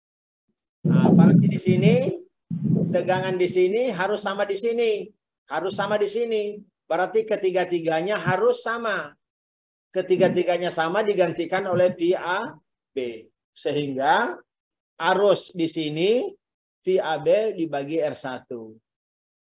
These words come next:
Arus di sini V A B dibagi R dua. Arus di sini V A B dibagi R tiga. Jadi di sini I satu, di sini I dua, di sini I tiga. Nah, ketiga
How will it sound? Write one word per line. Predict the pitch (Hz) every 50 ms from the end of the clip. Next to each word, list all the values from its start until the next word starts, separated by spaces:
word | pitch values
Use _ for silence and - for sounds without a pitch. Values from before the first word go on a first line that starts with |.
| _ _ _ _ _ -
Arus | 147 170 175 190 185 185 -
di | 170 170 156
sini | - 170 160 156 156 175 196 220 240 254 262 254 - _ _ _ _ _ _
V | 165 175 175
A | 151 165 165
B | 160 180 196 185
dibagi | 190 180 160 160 151 147 151 156 147
R | 147 131 127
dua. | 123 123 127 127 123 117 113 110 107 107 - - - - - - - - _ _ _ - -
Arus | 147 156 165 170 160 -
di | 165 156 147
sini | 151 - 156 147 147 160 180 190 202 208 202 202 - _ _ _
V | - 156 151 139
A | 131 131 135
B | 147 160 165
dibagi | 156 147 139 139 135 135 135 131
R | 120 107 -
tiga. | - 131 123 117 117 113 117 117 107 117
Jadi | 127 131 143 175 185 185
di | 170 156
sini | - - 156 151 151 147 127 147
I | 135
satu, | - - 135 131 - - - 190 214 220 226 220 - - _ _
di | _ - 139 135 131
sini | - 151 147 147 143 139 - 151
I | 143 131
dua, | 135 135 143 151 165 185 190 -
di | 180 151 135
sini | - - 147 143 143 143 123 143
I | 131 -
tiga. | 135 127 113 117 107 101 104 95 - - _ _ _ _ _ _ _ _ _ _
Nah, | 127 131 131 127 117 110 104 107 - - _ _ _ _ - - _ _ _ _ _ - - _ _ _ _ _
ketiga | - 165 165 160 208 240 220 190 196 180 170 165 185 214 247